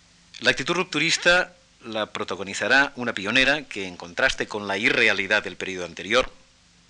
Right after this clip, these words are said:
lo que precisamente pretende es algo tan real como danzar su vida. Me refiero, ustedes lo habrán adivinado, a Isadora Duncan, a la que seguirá un nutrido elenco,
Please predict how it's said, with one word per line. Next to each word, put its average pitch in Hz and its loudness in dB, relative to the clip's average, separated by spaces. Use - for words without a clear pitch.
lo 92 -10
que - -8
precisamente 101 -4
pretende 120 0
es - 0
algo 92 -4
tan 139 0
real 113 2
como 117 -2
danzar 101 0
su - 2
vida. - -10
Me 92 -12
refiero, 123 2
ustedes 101 -2
lo 92 -6
habrán 90 -8
adivinado, 107 -2
a 92 -8
Isadora 101 0
Duncan, 110 0
a 80 -12
la 80 -10
que - -6
seguirá 95 0
un 107 -10
nutrido 101 0
elenco, 113 0